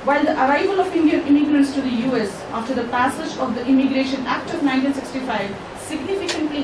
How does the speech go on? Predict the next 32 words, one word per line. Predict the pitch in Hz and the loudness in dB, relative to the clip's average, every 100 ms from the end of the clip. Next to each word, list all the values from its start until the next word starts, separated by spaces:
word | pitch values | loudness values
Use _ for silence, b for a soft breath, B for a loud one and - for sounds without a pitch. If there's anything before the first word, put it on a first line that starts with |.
| 214 | -4
hastened | 214 330 339 330 254 - - | -4 -4 -2 0 0 -2 -6
the | 214 - | -8 -4
growth | 269 285 339 | 0 0 2
of | 285 269 262 | 2 2 0
Hinduism, | 247 220 226 220 254 - - - - | -6 0 2 2 2 0 -2 -10 -6
these | 226 320 349 | 0 2 2
were | 370 | 2
not | 320 285 | 2 2
the | - - | 0 0
first | 285 359 - - | 2 2 0 -4
to | 311 | -2
cultivate | 254 226 269 262 285 | 0 0 0 0 0
the | 277 | -2
seeds | - 302 277 | -2 -2 0
of | 269 | 0
Hinduism | 269 262 262 254 254 247 | 2 4 4 2 -2 -2
on | 247 240 | -2 0
American | 220 202 208 | -2 -2 -6
soil. | - 180 - - - - - - - | -6 -6 -8 -10 -12 -12 -12 -12 -6
The | 247 | 0
history | 277 - 349 | 0 0 0
of | 359 339 | 0 0
Hinduism | 311 403 349 370 | -2 0 0 0
in | 285 | 2
America | 277 254 254 262 247 | 4 4 2 0 -2
began | 214 226 233 233 220 | -2 0 0 0 0
long | 208 269 302 | 2 2 2
before | 302 233 240 247 | 2 2 0 0
any | 262 277 | 4 4
guru | - 269 233 - - 311 320 240 | 4 2 2 -2 -4 -8 -4 2
or | 302 320 | 2 2
teacher | 247 - 254 | -2 -2 -4